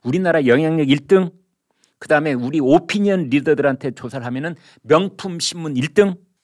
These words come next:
발행 부수 일 등, 구독자 수 일 등. 밤새 취재를 하고 문장을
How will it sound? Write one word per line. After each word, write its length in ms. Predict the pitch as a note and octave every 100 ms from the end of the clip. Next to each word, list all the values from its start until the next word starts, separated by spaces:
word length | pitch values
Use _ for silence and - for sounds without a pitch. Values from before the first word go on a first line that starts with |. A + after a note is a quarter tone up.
| _ -
발행 340 | D3 F3+ G3
부수 420 | E3 - D3+ C3 -
일 300 | E3+ F3+ -
등, 220 | G#3+ F#3 - _ _ _
구독자 520 | - C#3 E3 - D#3+ C#3
수 260 | D#3+ C#3 -
일 280 | F3 F3+
등. 240 | - A#2 - _ _ _ _ _ _
밤새 340 | - E3+ F3 - - - - - - -
취재를 380 | - F#3 D#3
하고 560 | C3+ D3 C3+ C#3+ C#3+ - _ _
문장을 500 | A#2+ C#3+ C#3+ C#3+ C#3+